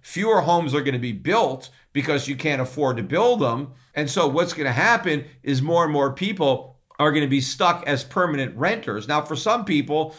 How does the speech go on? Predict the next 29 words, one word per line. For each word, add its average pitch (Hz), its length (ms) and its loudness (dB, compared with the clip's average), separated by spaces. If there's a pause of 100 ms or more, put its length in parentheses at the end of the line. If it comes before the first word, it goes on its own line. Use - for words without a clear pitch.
(140)
that's 139 200 0
probably 151 420 2
a 131 40 0
better 131 300 0
deal, 151 640 0
renting 151 460 -2
rather 139 260 2
than 120 200 -4
buying, 139 420 2
because 127 280 -6
they 131 100 -2
really 139 280 -2
can't 135 260 -4
afford 151 640 2 (280)
to 135 100 -2
be 127 120 -2
homeowners. 120 680 -2 (200)
But 143 160 -2
for 147 140 -6
a 139 60 0
lot 156 240 2
of 202 100 -2
people, 147 400 0
it's 127 220 -4
gonna 151 140 -4
be 147 120 -2
an 139 60 -2
unfortunate 139 680 -6
situation, 147 800 -4